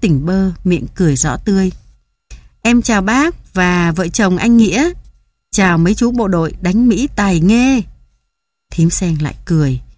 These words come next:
nhìn bà Khiên. "Chả là nhờ tổ ấm, nhà em mới cân được con lợn ngót tạ. Ông em bảo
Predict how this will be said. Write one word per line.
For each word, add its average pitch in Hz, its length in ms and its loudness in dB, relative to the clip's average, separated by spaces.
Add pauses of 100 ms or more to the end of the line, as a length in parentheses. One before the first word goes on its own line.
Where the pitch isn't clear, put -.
(140)
nhìn 165 280 4
bà 131 120 -4
Khiên. 165 320 -2 (1040)
"Chả 190 200 2
là 165 420 0 (100)
nhờ 185 280 4
tổ 175 120 -2
ấm, 185 360 0 (420)
nhà 190 160 4
em 220 320 2
mới 202 380 2
cân 233 220 2
được 180 240 0
con 208 140 0
lợn 190 280 0
ngót 247 300 -4
tạ. 190 280 -4 (520)
Ông 214 200 0
em 208 200 2
bảo 143 340 0